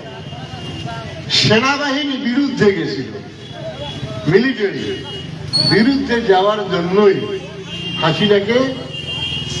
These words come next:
বিদেশে চলে যেতে বাধ্য হয়েছিল, পদত্যাগ করতে বাধ্য হয়েছিল। সেই ইতিহাসগুলো আপনারা জানেন। কিন্তু ভারতবর্ষ তো এইরকম দেশ নয়, পশ্চিমবঙ্গ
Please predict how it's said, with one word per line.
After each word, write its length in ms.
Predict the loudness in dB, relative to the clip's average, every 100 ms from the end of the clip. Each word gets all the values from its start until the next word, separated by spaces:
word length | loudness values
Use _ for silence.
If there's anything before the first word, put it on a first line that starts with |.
| 2
বিদেশে 420 | 2 4 4 6 6
চলে 200 | 6 4 2
যেতে 180 | 2 2 4
বাধ্য 200 | 2 2 0
হয়েছিল, 260 | 2 4 4 4
পদত্যাগ 440 | 2 2 -2 -4 -4
করতে 240 | -2 2 2 4
বাধ্য 220 | 2 2 0 0
হয়েছিল। 300 | 0 -4 -8 -8 -8 -8 -8 -6 -6 -4 2
সেই 160 | 2 2
ইতিহাসগুলো 600 | 0 4 6 6 2 4 4
আপনারা 240 | 4 2 2 2
জানেন। 260 | 0 -4 -10 -14 -16 -16 -14 -14 -12 -6 0 0 0 2
কিন্তু 180 | 4 6 6
ভারতবর্ষ 520 | 4 2 0 -4 -2 -2
তো 60 | 2 6
এইরকম 360 | 6 6 4 2 2
দেশ 140 | 4 4 4
নয়, 260 | 4 4 2 -4 -10 -14 -16 -12 -8 -6 -6 -2 -2 2
পশ্চিমবঙ্গ 680 | 4 4 2 0 2 2 2